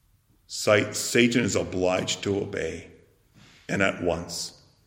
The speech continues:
Jesus rebukes the unclean spirit. "Deaf,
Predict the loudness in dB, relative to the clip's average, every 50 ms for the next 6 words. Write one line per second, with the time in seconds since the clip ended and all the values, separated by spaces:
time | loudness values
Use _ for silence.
0 | _ -20 -20 _ _ _ -2 0 2 2 2 0 0 0 -2 -2 -2 -2 2 4
1 | 4 4 4 0 0 2 4 4 4 4 2 2 2 2 2 2 0 -2 -4 -2
2 | -2 0 0 -2 -4 -8 -12 -20 -20 -20 -20 _ _ _ _ _ _ _ _ _
3 | _ _ _ _ _ _ _ -20 -20 _ _ -18 0 6 10 10 10 10 6 2
4 | -4 -6